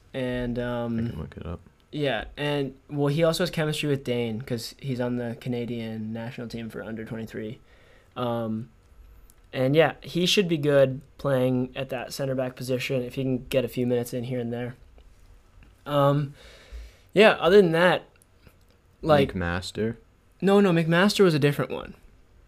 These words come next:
Speaker 2: Um, O'Hearn?
Speaker 1: No.
Speaker 2: Kibunguchi?
Speaker 1: No.
Speaker 2: That's all we s-, that's all we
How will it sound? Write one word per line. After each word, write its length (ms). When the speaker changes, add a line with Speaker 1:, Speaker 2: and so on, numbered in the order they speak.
Speaker 2:
Um, 500
O'Hearn? 640
Speaker 1:
No. 380
Speaker 2:
Kibunguchi? 800
Speaker 1:
No. 280
Speaker 2:
That's 180
all 140
we 80
s-, 140
that's 180
all 100
we 240